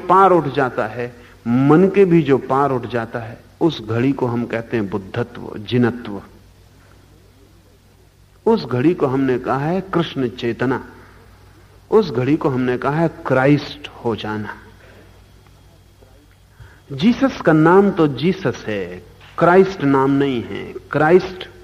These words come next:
चित्त के पार होने का नाम है। बुद्ध का नाम तो गौतम सिद्धार्थ है, बुद्ध उनका नाम नहीं है। बुद्धत्व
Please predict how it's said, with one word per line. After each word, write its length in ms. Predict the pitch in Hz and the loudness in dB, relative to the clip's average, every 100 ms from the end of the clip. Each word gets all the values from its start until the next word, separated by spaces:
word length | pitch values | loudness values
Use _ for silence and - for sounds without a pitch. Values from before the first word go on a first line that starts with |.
| - - - - | -20 -20 -16 -4
चित्त 260 | 165 - | -4 -2
के 180 | 165 180 | -2 0
पार 380 | 175 123 120 135 | -2 -4 -2 0
होने 360 | 123 120 131 131 | 0 2 2 2
का 140 | 107 | 0
नाम 320 | 101 98 98 | -4 -6 -8
है। 140 | 95 - - - _ _ _ - - - _ _ - - _ _ _ - _ - | -10 -16 -20 -20 _ _ _ -20 -20 -20 _ _ -20 -20 _ _ _ -20 _ 4
बुद्ध 300 | 196 208 240 | 4 6 6
का 160 | 214 170 | 6 6
नाम 320 | 170 185 185 | 8 6 4
तो 180 | 156 131 | 2 0
गौतम 560 | 113 147 147 160 156 - | 2 2 2 0 0 -4
सिद्धार्थ 680 | - 123 101 131 143 123 | -6 -6 -6 -4 -6 -6
है, 220 | - 92 82 82 - - - | -10 -10 -10 -16 -20 -20 -14
बुद्ध 260 | 110 156 131 | -2 -2 2
उनका 300 | 131 127 120 | 0 2 -2
नाम 280 | 117 123 131 | -2 -2 0
नहीं 220 | 123 104 | -2 -4
है। 260 | 95 - - - - - - - - | -8 -12 -20 -20 -20 -20 -20 -20 -6
बुद्धत्व 600 | 120 131 147 202 220 226 | -2 0 2 0 -2 -8